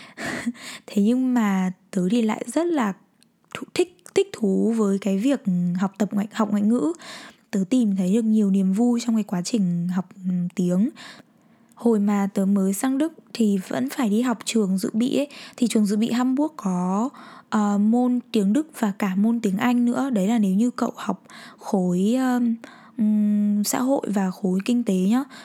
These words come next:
thì cậu sẽ phải học cả, ờ, ngoại, tiếng Anh và tiếng Đức cùng một lúc. Lúc đấy tớ cứ nghĩ là ok,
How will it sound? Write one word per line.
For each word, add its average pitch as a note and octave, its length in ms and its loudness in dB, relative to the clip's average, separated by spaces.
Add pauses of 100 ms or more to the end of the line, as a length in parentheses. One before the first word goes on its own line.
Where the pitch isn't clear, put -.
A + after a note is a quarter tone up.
thì A3 140 0
cậu - 160 -2
sẽ A3+ 160 -4
phải A3+ 200 -2
học G#3+ 220 -4 (160)
cả, F#3+ 200 -2 (440)
ờ, G#3+ 120 -2 (160)
ngoại, G3+ 220 0
tiếng F#3 160 2
Anh A#3 220 2
và G#3+ 100 0
tiếng F#3 200 0
Đức C4+ 300 -2
cùng A3+ 180 2
một G3 100 2
lúc. C4+ 280 2 (1700)
Lúc F4 180 -2
đấy A3 180 0
tớ G#3 360 0
cứ B3 100 0
nghĩ C#4+ 380 2
là G#3 560 0
ok, B3+ 160 0